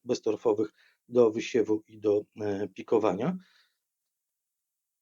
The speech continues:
I wypełniamy doniczkę. Lekko tylko,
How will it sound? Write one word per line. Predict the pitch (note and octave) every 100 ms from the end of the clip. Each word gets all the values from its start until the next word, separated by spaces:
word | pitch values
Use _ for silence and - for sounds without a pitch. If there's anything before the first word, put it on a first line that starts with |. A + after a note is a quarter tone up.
| _ _ _ _ _ _
I | F3+ F#3+ -
wypełniamy | C3 E3 D#3 B2+ C3+ B2+ B2
doniczkę. | A#2+ G#2+ G2+ - G2
Lekko | G#2+ D3 G3 G3 - - C3
tylko, | - A#2+ - D#3+ F2+